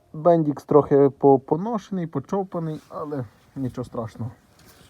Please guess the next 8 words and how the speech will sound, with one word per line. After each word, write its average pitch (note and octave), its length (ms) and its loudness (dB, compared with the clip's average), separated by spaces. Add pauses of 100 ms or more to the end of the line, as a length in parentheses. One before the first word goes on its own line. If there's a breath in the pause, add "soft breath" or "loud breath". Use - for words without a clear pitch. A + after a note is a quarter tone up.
(1700 loud breath)
Так, A#2+ 320 4
що D#3+ 160 4
ми E3 100 0
маємо? B2+ 400 2 (1600 loud breath)
Стартер E3+ 600 6 (720 loud breath)
і C#3 140 0
В C3+ 160 2
К. G#2+ 280 -4